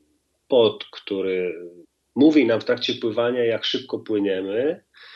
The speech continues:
E, podczas pływania w wodach otwartych, e, jest nam w stanie, mm, komunikować, e, dane dotyczące tego, jak szybko i w jaki sposób poruszamy się w wodzie,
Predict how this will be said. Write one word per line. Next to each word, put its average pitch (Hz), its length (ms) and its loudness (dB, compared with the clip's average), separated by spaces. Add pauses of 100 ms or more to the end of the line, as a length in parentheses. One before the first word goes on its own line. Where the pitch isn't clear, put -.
(440)
E, 98 920 -2 (140)
podczas 110 400 -4
pływania 117 400 -2
w 107 80 -12
wodach 110 320 -6
otwartych, - 760 -4
e, 104 40 -6 (1300)
jest 113 280 0
nam 104 140 0
w - 40 -8
stanie, 110 640 0 (100)
mm, 101 760 -12 (100)
komunikować, 117 1200 0
e, 101 380 -10 (500)
dane 110 480 -2
dotyczące 104 760 -6
tego, 104 320 -6
jak 98 220 -8
szybko 101 520 -4
i 101 120 -4
w 101 60 -8
jaki - 220 -2
sposób - 380 -4
poruszamy 107 480 -2
się 104 200 -2
w 98 120 -14
wodzie, 107 520 -2